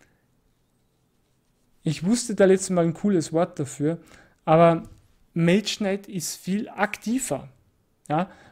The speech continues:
Du kommst viel schneller durch dein Deck durch bei Mage Knight, was hier nicht der Fall ist. Ja, du mühlst dich zwar durch, wenn du Karten abwerfen kannst, da gehe ich später nochmal ins Detail, aber Fakt ist, bei Mage Knight hast du unterschiedliche Gebiete,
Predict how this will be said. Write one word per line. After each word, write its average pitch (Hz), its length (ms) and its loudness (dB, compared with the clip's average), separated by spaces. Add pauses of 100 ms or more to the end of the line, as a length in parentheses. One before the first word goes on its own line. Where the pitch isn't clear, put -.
(140)
Du 170 100 2
kommst 196 400 2
viel 220 180 2
schneller 214 360 0
durch 214 260 0
dein 175 260 -2
Deck - 320 0
durch 165 240 2
bei 151 160 -6
Mage 139 360 -4
Knight, 160 260 -4 (320)
was 170 180 2
hier 214 160 4
nicht 240 300 0
der 170 80 -2
Fall 135 260 -6
ist. 135 240 -10
Ja, 151 80 -4
du 170 140 -2
mühlst 196 360 2
dich 208 160 -2
zwar 190 380 4 (200)
durch, 214 300 4
wenn 190 160 4
du 180 80 0
Karten 180 380 0
abwerfen 165 520 0
kannst, 196 420 0 (240)
da 175 80 -2
gehe 175 160 -2
ich - 80 -6
später 202 320 -6
nochmal 180 320 -2
ins 175 160 -4
Detail, 170 420 -2 (400)
aber 175 200 2
Fakt 202 360 0
ist, 220 220 -2 (360)
bei 175 80 2
Mage 185 300 0
Knight 202 240 -4
hast 180 200 -8
du 190 40 -10
unterschiedliche 208 1040 -4
Gebiete, 202 640 -6